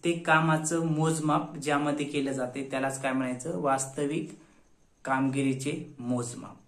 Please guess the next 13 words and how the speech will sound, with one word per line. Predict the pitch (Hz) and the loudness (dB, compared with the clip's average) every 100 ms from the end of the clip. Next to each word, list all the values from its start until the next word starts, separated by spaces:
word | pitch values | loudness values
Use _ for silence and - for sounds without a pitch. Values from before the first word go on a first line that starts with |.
| - _ - | -20 _ -16
त्यानंतर | 160 165 170 165 - | -6 0 4 4 2
नंबर | - 156 170 170 | 0 2 4 4
चार | 185 170 170 | 8 6 6
सांगता | - 165 160 | 2 2 2
येऊ | 160 165 | 2 0
शकते | 160 - 156 | -2 -2 0
काय | 165 202 - - - _ - _ _ - _ _ _ _ _ 131 | 0 -2 -6 -16 -20 _ -20 _ _ -20 _ _ _ _ _ 6
वास्तविक | 147 147 - 180 196 196 - - - - - | 6 6 2 2 2 0 -8 -16 -20 -14 2
कामगिरीचे | 156 160 165 175 175 170 135 135 - - - - - - _ - | 6 6 6 6 4 4 0 0 -4 -12 -18 -20 -20 -20 _ -2
मापदंडाशी | 143 151 165 160 170 165 160 - 180 - - - - | 6 8 8 6 6 6 6 2 -2 -4 -12 -8 0
तुलना | 147 131 123 | 4 4 4
करणे | - - - - - - _ - _ _ | -4 -12 -14 -20 -20 -20 _ -20 _ _
किंवा | 170 170 175 | 0 6 6